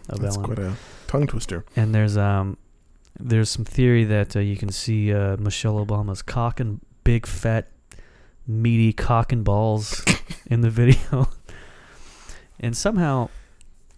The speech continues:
Speaker 1: we're expected to believe that she's got a big fat cock, and she was also had a, a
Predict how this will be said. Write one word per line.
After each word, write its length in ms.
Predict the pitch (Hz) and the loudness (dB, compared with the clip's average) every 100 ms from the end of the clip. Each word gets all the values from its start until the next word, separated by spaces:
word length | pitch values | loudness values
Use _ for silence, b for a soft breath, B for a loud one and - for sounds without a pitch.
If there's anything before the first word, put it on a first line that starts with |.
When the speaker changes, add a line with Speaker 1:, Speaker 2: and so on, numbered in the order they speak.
| - - - - - - | -20 -20 -20 -20 -20 -4
Speaker 1:
we're 140 | 139 | -2
expected 500 | 151 - - 139 135 | 0 -2 -6 -6 -4
to 60 | 127 | -2
believe 340 | 113 120 117 | 2 4 4
that 160 | 110 101 | 2 0
she's 380 | - 127 120 113 | 0 2 2 2
got 260 | 117 113 | 2 2
a 200 | 110 104 - - - - _ - | 2 0 -2 -12 -20 -20 _ 4
big 220 | 139 120 | 4 4
fat 320 | 123 110 - | 2 2 2
cock, 360 | 107 95 95 - - - B B B B B - | 0 0 -2 -8 -12 -12 B B B B B 2
and 220 | 135 127 | 4 4
she 140 | 127 | 2
was 120 | 113 | 2
also 640 | 110 113 - 113 107 101 - - - - | 2 0 0 0 0 -2 -6 -16 -20 -14
had 260 | - 120 110 | -2 0 2
a, 100 | 98 - - | 0 -6 -12
a 100 | - | -12